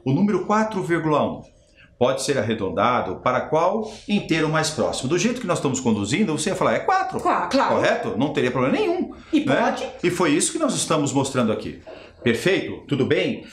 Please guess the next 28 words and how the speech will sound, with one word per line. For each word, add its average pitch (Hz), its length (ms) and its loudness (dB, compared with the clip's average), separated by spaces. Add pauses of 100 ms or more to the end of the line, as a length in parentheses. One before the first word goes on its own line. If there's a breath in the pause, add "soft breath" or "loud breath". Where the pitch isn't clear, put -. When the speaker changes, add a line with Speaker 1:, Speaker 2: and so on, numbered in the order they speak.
Speaker 1:
Agora, 156 400 2
olha 247 300 2
só 190 420 0
essa 185 260 0
imagem 160 420 0
que 151 80 -10
nós 151 140 0
vamos 156 380 2
colocar 151 400 2
pra 143 140 -2
vocês. - 440 -4
Dá 135 140 2
uma 233 120 4
olhadinha 170 340 0
nessa 135 200 -2
imagem. - 460 -4 (180 loud breath)
Vocês 117 200 2
estão 104 200 0
vendo 190 300 2
essa 143 160 -2
imagem? 123 560 2 (240 loud breath)
Ela 139 160 4
vai 156 160 4
ampliar 175 540 2
pra 175 100 0
vocês 135 340 -2
essa - 220 0
placa, - 480 -4